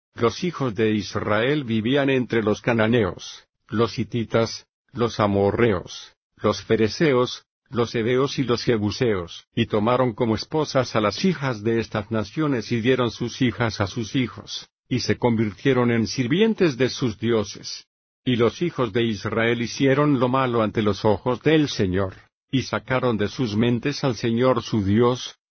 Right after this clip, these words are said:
y se convirtieron en siervos de los Baales y las imágenes de Asera. Así se encendió la ira del Señor contra Israel, y los entregó en manos de Cusán Risataim,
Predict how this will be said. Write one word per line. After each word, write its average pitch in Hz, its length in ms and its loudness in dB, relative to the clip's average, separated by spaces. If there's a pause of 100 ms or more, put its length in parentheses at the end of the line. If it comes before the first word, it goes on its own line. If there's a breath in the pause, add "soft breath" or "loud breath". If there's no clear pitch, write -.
y 123 120 -2
se 104 160 -2
convirtieron 120 720 0
en 113 160 0
siervos 113 520 0
de 110 100 0
los 101 200 2
Baales 104 460 -2
y 107 60 -2
las 95 240 -4
imágenes 147 560 2
de 117 120 4
Asera. 113 480 0 (380)
Así 139 340 -2
se 113 300 2
encendió 107 580 2
la 101 140 0
ira 123 340 0
del 113 240 -2
Señor 113 400 0
contra 123 380 0
Israel, 104 840 -2 (200)
y 120 100 -2
los 113 240 0
entregó 113 500 2
en 113 120 2
manos 120 340 0
de 113 120 -2
Cusán 117 400 -2
Risataim, 123 840 0